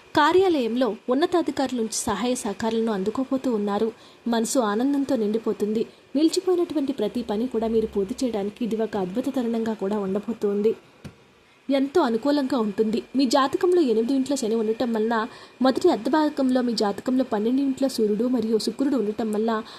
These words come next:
ఆరోగ్యం పట్ల కొంచెం శ్రద్ధ వహించాలి. కెరీర్ point of వ్యూకు సంబంధించి ఎంతో అద్భుతంగా ఉంటుంది. పదవి ఇంటి అధిపతి అయిన కుజుడు తన సొంత పదవ ఇంట్లో ఉండటం ద్వారా మీ యొక్క పనికి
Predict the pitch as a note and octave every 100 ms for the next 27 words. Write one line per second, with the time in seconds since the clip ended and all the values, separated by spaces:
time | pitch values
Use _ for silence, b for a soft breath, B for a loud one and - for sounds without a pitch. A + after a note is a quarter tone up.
0 | B B3 C4+ F4+ F4+ D#4 B3 G#3+ C#4 F4
1 | E4 E4 - G#3 G3 A3 G3+ A3 A3 G3+
2 | A3 - B B C4+ C#4+ F4+ F#4+ B3 G#3+
3 | A3+ A#3+ A#3 G#3+ A3+ A3+ G#3 A3 A#3 A3
4 | B3+ G#3+ G3+ G3 A#3+ F#3 C4 C4+ C#4 C#4
5 | G3 F#3+ G#3 G#3 A3+ B B - A#3+ A#3
6 | A#3 A3+ A3 G3+ A3+ E4 D4+ C4+ C4 G3
7 | A3 F4 - B3+ B3+ A#3+ C4 F#4+ G3 A#3
8 | D4 C4 A3+ A#3+ G#3+ G3+ A#3 A3+ G#3 G#3
9 | G#3 A3 G#3 B B B B A#3+ B3+ A#3+
10 | A#3+ A3+ G#3+ A3+ D#4